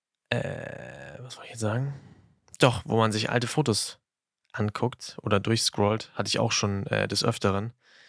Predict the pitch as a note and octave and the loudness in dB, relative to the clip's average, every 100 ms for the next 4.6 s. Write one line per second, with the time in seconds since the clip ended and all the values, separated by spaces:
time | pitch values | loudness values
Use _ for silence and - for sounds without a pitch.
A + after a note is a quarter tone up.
0 | - _ - G2 G#2+ G2+ G2+ G2+ - G#2+ | -20 _ 0 4 4 4 0 -4 -6 -4
1 | - C3+ G#2+ G2 _ _ _ _ _ _ | -2 0 -2 -6 _ _ _ _ _ _
2 | - G2+ D3 _ - - G#2+ G#2 A2+ - | -12 -12 -14 _ -10 -2 2 4 4 4
3 | G#2+ G2 G2+ G#2 - A2+ G#2+ G2 - D3 | 4 4 4 4 2 2 2 0 2 2
4 | - G2+ - - G2+ G2 | 2 0 -8 -14 -10 -10